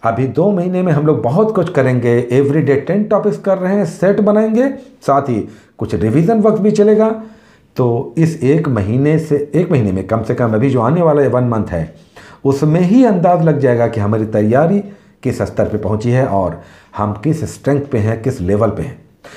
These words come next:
तो अभी तत्काल आप ये डिसीजन ना ले लें कि इस बार अब हमारा कुछ नहीं होगा, अभी बहुत समय है। आपको हम बताएं कि ये समय अभी इतना है कि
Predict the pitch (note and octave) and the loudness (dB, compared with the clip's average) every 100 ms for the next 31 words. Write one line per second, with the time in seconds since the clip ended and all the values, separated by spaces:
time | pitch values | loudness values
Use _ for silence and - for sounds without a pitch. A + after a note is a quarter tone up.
0 | - B2 - B2+ A#3 - D#3+ - G3+ B3+ | -10 -6 -2 0 0 2 0 0 0 2
1 | C4+ A#3 A3 F#3 E3 F3 F3 D3+ B2 A2 | 2 2 0 0 0 0 0 2 2 0
2 | G2+ G2+ G#2 - _ _ - C#3+ C3 D3+ | 0 -2 -6 -20 _ _ -2 0 0 -2
3 | D3 A2 G#2+ A#2 G#2 G2+ G2+ G2+ G2+ F2+ | -6 -4 -2 -2 -2 -2 -2 -2 -2 -6
4 | - E2+ D#2+ C2+ - - _ _ _ - | -6 -6 -6 -10 -14 -20 _ _ _ -20
5 | - - A#2 G#3 D3+ E3 B3 B3 F3 A2+ | -20 -6 -2 0 0 2 2 0 -2 -2
6 | - - - _ _ _ _ - - - | -6 -14 -20 _ _ _ _ -20 -20 -20
7 | _ - D#3+ D#3+ G#3+ G3+ A3+ B3 B3+ G3+ | _ -6 -4 0 2 2 2 2 2 2
8 | G#3+ A3 - E3 A3+ G#3 F3 A3 G#3+ - | 2 2 0 2 2 2 2 2 0 -4
9 | - _ - A#2 F3+ G#3+ - C3 A#3 G#3 | -16 _ -6 -2 2 2 2 2 4 4
10 | - - - - _ - D3+ D3+ C#3+ | 2 -4 -14 -20 _ 0 2 2 -4